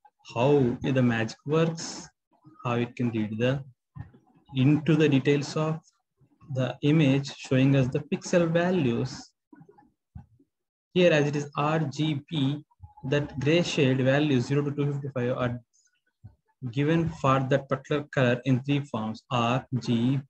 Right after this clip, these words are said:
B. You can observe this one here, R G B. You can move this one cursor. It is not that it is, it should be here only.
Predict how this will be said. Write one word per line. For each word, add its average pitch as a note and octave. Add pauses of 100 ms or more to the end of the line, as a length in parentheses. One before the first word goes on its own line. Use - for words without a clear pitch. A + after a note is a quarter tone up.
B. B2 (160)
You C3
can B2+
observe B2
this C#3+
one E3+
here, F#3 (460)
R A#2+
G C3 (140)
B. D#3+ (2000)
You D3
can E3
move D#3
this A3
one G3
cursor. B2+ (140)
It -
is B2+
not C#3+
that C#3+
it C3+
is, C3+
it B2+
should C3+
be C#3
here C#3
only. C3+